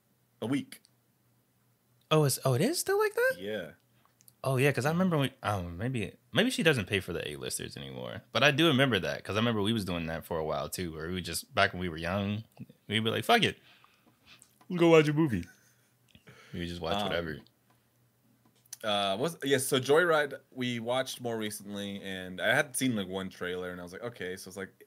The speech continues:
Speaker 1: the Asian Hangover, I guess? I don't know what the fuck this is, but, um, yeah, it's, <sighs> I don't know.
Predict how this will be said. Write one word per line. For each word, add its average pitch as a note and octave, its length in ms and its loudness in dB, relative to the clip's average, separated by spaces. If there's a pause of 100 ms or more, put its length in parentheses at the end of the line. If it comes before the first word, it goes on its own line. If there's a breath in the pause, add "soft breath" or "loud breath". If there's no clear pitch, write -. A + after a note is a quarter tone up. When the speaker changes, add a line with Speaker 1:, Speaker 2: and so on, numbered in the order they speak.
Speaker 1:
the - 180 -14
Asian G2 400 -8
Hangover, B2 720 -10
I C3+ 100 -8
guess? C3+ 360 -10
I F#2+ 60 -16
don't F2+ 80 -12
know D#2+ 80 -14
what D2+ 100 -20
the - 60 -20
fuck - 200 -18
this - 160 -20
is, D2+ 200 -14
but, F#2 340 -8 (460 soft breath)
um, F2+ 480 -6 (1000 soft breath)
yeah, D3+ 340 8
it's, - 600 0 (460 loud breath)
<sighs> - 420 -20
I F3+ 140 -10
don't F#3 160 -4
know. E3 320 0